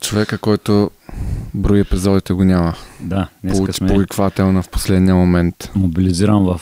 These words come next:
Speaker 2: руската армия. А, или някъде на друго място мобилизиран. Освободен от физическо.
Speaker 1: Освободен е.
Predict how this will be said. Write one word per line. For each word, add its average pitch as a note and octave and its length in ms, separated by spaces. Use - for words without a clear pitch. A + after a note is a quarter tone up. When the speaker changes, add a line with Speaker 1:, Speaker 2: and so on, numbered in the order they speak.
Speaker 2:
руската G2 400
армия. F2+ 380
А, E2 580
или F#2 180
някъде E2+ 360
на D2+ 80
друго D2 200
място - 340
мобилизиран. D2 680
Освободен G2+ 440
от G2+ 140
физическо. F2+ 600
Speaker 1:
Освободен G#2 680
е. G2 60